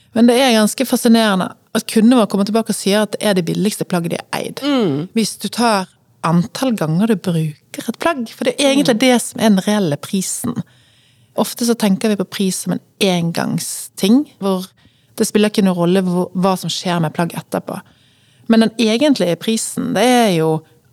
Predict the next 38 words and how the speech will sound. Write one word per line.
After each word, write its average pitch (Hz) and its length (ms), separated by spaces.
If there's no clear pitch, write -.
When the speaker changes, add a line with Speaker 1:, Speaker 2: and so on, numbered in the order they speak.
Speaker 1:
antall 190 400
ganger 185 360
man 170 160
bruker 160 500
et - 140
plagg. - 360
Delt, 202 580
<laughs> - 360
eh, 202 420
og, 220 300
og 214 100
del, 202 260
altså 196 260
deler 202 320
prisen - 320
på - 80
antall 175 220
ganger 170 180
man 160 100
bruker 170 280
det. 190 40
Da 240 120
får 254 260
du 165 80
den 156 160
reelle 165 320
prisen. - 380
Speaker 2:
Mm. 262 240
Speaker 1:
Altså 202 340
pris 190 420
per 175 260
bruksgang. - 880
Det - 80
er 190 100
litt 190 200
mer 175 200
som 175 200
en 170 160